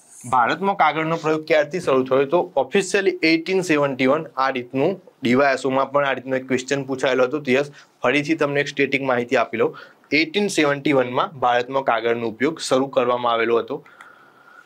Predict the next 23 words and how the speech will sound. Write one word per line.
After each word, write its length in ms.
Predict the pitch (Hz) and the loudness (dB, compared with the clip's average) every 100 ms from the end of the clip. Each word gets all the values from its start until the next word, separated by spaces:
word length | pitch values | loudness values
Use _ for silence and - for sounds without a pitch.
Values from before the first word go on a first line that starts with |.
| _ _ - - _ _ _ - | _ _ -20 -20 _ _ _ -2
અગાઉનો 520 | 160 208 220 226 220 _ - | 2 2 2 0 -2 _ -8
સવાલ 400 | - 165 180 170 | 0 4 4 4
જોઈએ. 380 | 135 127 165 175 _ _ _ - - - _ _ _ _ _ _ _ _ _ _ 123 110 | 2 0 -2 -6 _ _ _ -20 -20 -20 _ _ _ _ _ _ _ _ _ _ -12 -2
જૈવિક 440 | 147 156 175 269 233 | 2 2 2 -2 -2
વિજ્ઞાનની 480 | 226 202 220 220 220 | -2 2 2 2 -2
શોધ 400 | - 170 214 220 | 2 2 2 2
કરનાર 440 | 214 202 202 196 | -2 0 0 0
વૈજ્ઞાનિક 640 | 175 139 139 151 156 151 | 0 -2 0 -2 -2 -6
કોણ 280 | - 123 117 | 0 2 2
હતા? 340 | 123 110 95 - _ _ _ - | -2 -4 -8 -10 _ _ _ -14
જૈવિક 560 | 117 107 135 156 254 262 | -4 2 4 4 0 0
વિજ્ઞાનની 600 | 202 160 156 151 143 170 | -2 0 0 0 0 0
શોધ 380 | - 143 202 190 | 0 2 2 2
કરનાર 440 | 185 175 170 170 | -2 0 0 0
વૈજ્ઞાનિક 640 | 143 127 123 123 127 135 - | 0 0 0 0 0 -4 -2
કોણ 260 | 120 123 | 0 0
હતા? 420 | 110 98 107 143 - _ _ _ | -2 -2 -2 -2 -10 _ _ _
બિથોવન, 680 | 147 147 147 208 226 233 202 | -2 0 2 2 2 0 -2
બુચર, 520 | 160 151 151 220 220 190 - | -2 -2 2 2 2 -6 -6
લેનિન 560 | 117 120 143 170 214 233 | 0 2 2 2 2 2
કે 100 | 208 | 0
પછી 380 | 185 170 - 180 | 0 -4 0 2
રુથરફોર્ડ? 720 | 151 - 131 117 - 101 | 0 2 0 0 -2 -4